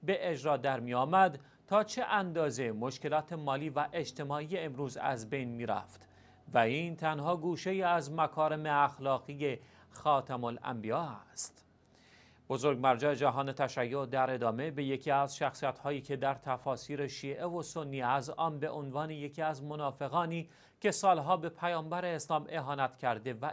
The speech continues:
ایشان را در کارزارها تنها می‌گذاشت اشاره کردم و گفتند:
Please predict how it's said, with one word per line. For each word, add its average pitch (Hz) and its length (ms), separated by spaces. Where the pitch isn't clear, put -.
ایشان 170 420
را 160 100
در 151 200
کارزارها 147 880
تنها 139 420
می‌گذاشت 120 720
اشاره 156 420
کردم 131 440
و 110 100
گفتند: 160 540